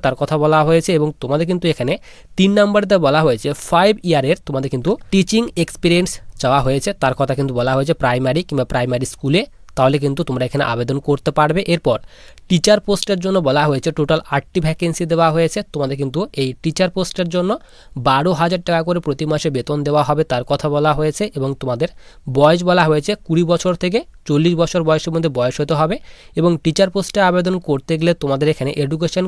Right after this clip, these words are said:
কোয়ালিফিকেশন বলা হয়েছে এক নাম্বার দিয়ে গ্র্যাজুয়েট তো হতেই হবে, গ্র্যাজুয়েশন পাস করা থাকতে হবে, নার্সারি ট্রেনিং ডিপ্লোমা from a recognized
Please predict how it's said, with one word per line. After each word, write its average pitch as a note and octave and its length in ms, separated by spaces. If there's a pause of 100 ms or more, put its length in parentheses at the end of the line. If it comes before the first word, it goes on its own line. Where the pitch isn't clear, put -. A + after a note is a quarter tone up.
কোয়ালিফিকেশন D3+ 540 (120)
বলা C3 220
হয়েছে D3+ 220 (140)
এক - 60 (120)
নাম্বার D#3+ 220 (100)
দিয়ে C3+ 140 (600)
গ্র্যাজুয়েট E3 500 (340)
তো F#3 40 (120)
হতেই E3+ 300
হবে, C3+ 160 (140)
গ্র্যাজুয়েশন D3+ 520
পাস D#3+ 200
করা E3+ 220
থাকতে E3 280
হবে, E3+ 160 (640)
নার্সারি E3+ 480 (160)
ট্রেনিং D#3 280 (160)
ডিপ্লোমা F#3+ 420 (460)
from F#3+ 320
a - 20 (260)
recognized F#3+ 580